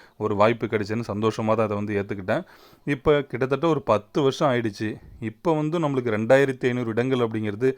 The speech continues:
என்னால கண்டிப்பா அதை ஏற்றுக்கொள்ளவே முடியல. இவ்வளோ வருஷம் ஆயிடுச்சு.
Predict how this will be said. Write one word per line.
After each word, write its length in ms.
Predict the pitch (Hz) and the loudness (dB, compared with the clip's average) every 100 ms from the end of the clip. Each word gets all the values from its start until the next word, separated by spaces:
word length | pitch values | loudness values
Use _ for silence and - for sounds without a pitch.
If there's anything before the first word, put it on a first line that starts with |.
| - - _ | -6 -20 _
என்னால 300 | 101 110 123 | -4 0 0
கண்டிப்பா 320 | 113 110 113 | 0 -2 0
அதை 180 | 117 110 | 0 0
ஏற்றுக்கொள்ளவே 600 | 120 123 117 113 117 104 | -2 -4 -2 -2 -2 -2
முடியல. 240 | 101 98 - - - - | -4 -6 -8 -14 -16 -16
இவ்வளோ 320 | 92 104 113 | -8 0 0
வருஷம் 280 | 107 - 175 | 0 -2 -2
ஆயிடுச்சு. 420 | 131 113 117 123 | -2 -4 -4 -6